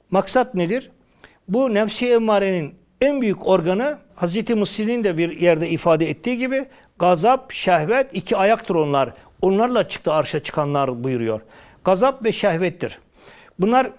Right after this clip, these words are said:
e, yedi başlı yılanın tabiri caizse ana başlarıdır. Bunları, e, sülük sırasında salik, aşk k-, kılıcıyla, irfan kılıcıyla,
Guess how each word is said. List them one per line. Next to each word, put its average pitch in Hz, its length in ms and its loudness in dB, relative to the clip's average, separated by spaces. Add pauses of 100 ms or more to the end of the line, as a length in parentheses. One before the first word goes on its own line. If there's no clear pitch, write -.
(440)
e, 160 360 0 (320)
yedi 208 300 2
başlı 202 280 0
yılanın 180 480 4
tabiri 185 500 2
caizse 240 600 0 (500)
ana 233 240 4
başlarıdır. 123 640 -2 (580)
Bunları, 208 640 2
e, 175 500 0
sülük 226 480 -2
sırasında 156 680 0
salik, 175 600 2 (720)
aşk 240 240 2 (320)
k-, - 280 -6
kılıcıyla, 190 760 2 (460)
irfan 214 360 0
kılıcıyla, 156 720 0